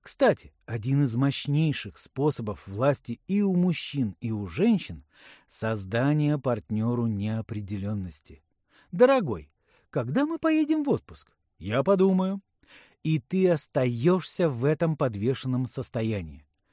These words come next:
«Дорогая, когда ты выйдешь?» «Я сейчас». И это «сейчас» может длиться полтора часа. И, наконец, доступность. Насколько я для тебя доступен,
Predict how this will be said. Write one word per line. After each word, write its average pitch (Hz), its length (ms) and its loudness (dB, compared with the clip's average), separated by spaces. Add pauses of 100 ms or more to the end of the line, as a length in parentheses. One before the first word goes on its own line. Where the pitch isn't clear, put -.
(160)
«Дорогая, 113 560 -2 (300)
когда 147 320 2
ты 277 120 -2
выйдешь?» 165 520 -2 (200)
«Я 190 220 4
сейчас». - 640 -4 (500)
И 165 180 -2
это 170 280 2
«сейчас» 151 920 -2
может 170 480 0
длиться 143 420 -2
полтора 123 520 -2
часа. - 440 -4 (920)
И, 233 200 4
наконец, 180 600 2
доступность. 127 960 -2 (200)
Насколько 160 720 0
я 170 340 0
для 147 180 0
тебя 139 340 -2
доступен, 113 760 -4